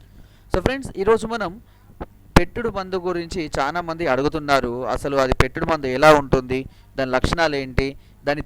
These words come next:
తెలుసుకోవడం ఎలా అని చాలామంది అడుగుతున్నారు. ఆ దాని గురించి ఈరోజు మనం తెలుసుకుందాం. ఈ పెట్టుడు మందు అనేది కొన్ని రకాల ఆయుర్వేదిక మూలికలతోటే తయారు చేస్తారు.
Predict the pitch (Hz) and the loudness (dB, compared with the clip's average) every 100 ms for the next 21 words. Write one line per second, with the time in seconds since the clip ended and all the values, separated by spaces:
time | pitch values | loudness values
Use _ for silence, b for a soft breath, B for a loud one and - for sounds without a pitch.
0 | - 175 - 196 175 151 147 147 135 131 | -4 -4 4 6 6 4 2 0 -2 -8
1 | - 139 147 147 147 135 131 135 135 143 | -4 -2 -2 -4 -2 -2 -4 -2 -2 0
2 | 127 b b b - - 127 127 123 127 | -4 b b b -12 -6 0 0 0 -6
3 | 135 131 127 127 120 117 117 - - b | -4 -2 -2 -4 -8 -10 -12 -16 -20 b
4 | b b b - - 185 226 254 233 208 | b b b -2 6 6 4 -2 -2 0
5 | 196 190 196 196 160 156 170 180 156 147 | -2 -2 -4 -4 -6 -8 -8 -4 -2 -2
6 | 185 185 151 139 127 147 170 175 165 147 | -2 0 2 2 2 2 -2 -4 -6 -10
7 | 131 151 170 170 160 160 165 135 135 131 | -8 -4 0 2 2 0 0 -2 -4 -4
8 | 127 - 131 135 | -8 -6 -4 -6